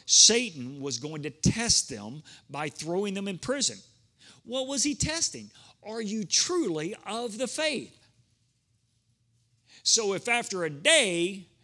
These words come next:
you recant, did you lose your salvation? No. You just demonstrated you were just a hanger-oner. You weren't a true follower of Jesus Christ, right? He goes, part of the test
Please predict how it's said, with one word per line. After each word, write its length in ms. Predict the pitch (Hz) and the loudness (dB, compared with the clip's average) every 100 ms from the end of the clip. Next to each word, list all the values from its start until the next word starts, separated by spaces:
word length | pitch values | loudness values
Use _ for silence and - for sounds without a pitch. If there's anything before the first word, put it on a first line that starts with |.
| - | -6
you 200 | 170 214 | -4 -2
recant, 840 | 196 165 - 285 294 170 185 - - _ _ _ _ _ _ _ _ _ _ _ - | -2 -2 0 2 2 -2 -6 -10 -12 _ _ _ _ _ _ _ _ _ _ _ -10
did 200 | 208 190 | -4 0
you 140 | 196 214 | 0 0
lose 320 | 202 277 277 | 0 0 0
your 80 | 302 | 0
salvation? 720 | 285 285 277 285 302 - 269 - 302 | 0 -2 -2 -2 0 0 -2 -12 -8
No. 420 | 370 359 277 160 - _ - - | -2 0 0 -4 -10 _ -20 -12
You 240 | 175 294 320 | -2 0 2
just 340 | 294 - 160 | 2 0 0
demonstrated 880 | 262 285 254 - 175 151 151 165 156 | -4 -2 0 0 0 -4 -4 -6 -6
you 120 | 277 | -6
were 100 | 233 | -4
just 260 | 165 170 165 | -4 -4 -4
a 80 | |
hanger-oner. 720 | 147 185 175 160 175 202 113 - _ _ - - | 0 0 0 -4 -6 -6 -10 -18 _ _ -20 -6
You 200 | 156 240 | -2 0
weren't 200 | 202 175 | 0 -2
a 60 | 135 | 0
true 260 | 170 165 | 2 2
follower 420 | 127 151 143 135 | 0 -2 -2 -2
of 80 | 127 | -4
Jesus 360 | 120 135 123 117 | -4 -2 0 0
Christ, 480 | 226 233 127 - 147 | 0 -2 -4 -4 2
right? 300 | 170 254 - _ _ - - | 2 2 -6 _ _ -20 -6
He 120 | 190 185 | 0 0
goes, 260 | 185 143 - - _ | 0 -2 -8 -20 _
part 340 | - 254 294 240 | -4 0 0 0
of 60 | |
the 100 | 170 | 2
test 720 | 156 311 277 147 170 - - | 4 4 2 0 2 0 -2